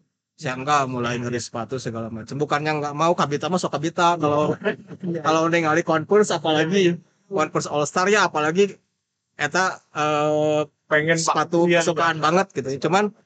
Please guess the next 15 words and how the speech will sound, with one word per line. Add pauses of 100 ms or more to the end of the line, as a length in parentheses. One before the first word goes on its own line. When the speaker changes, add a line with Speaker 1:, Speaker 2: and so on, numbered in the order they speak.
(800)
Speaker 1:
saya
komit (240)
gitu. (160)
Speaker 3:
Iya,
iya.
Speaker 1:
Eh, (100)
komit, (400)
itulah, (400)
guys
gitu. (160)
Apalagi
sekarang (880)
ada
brand
semacam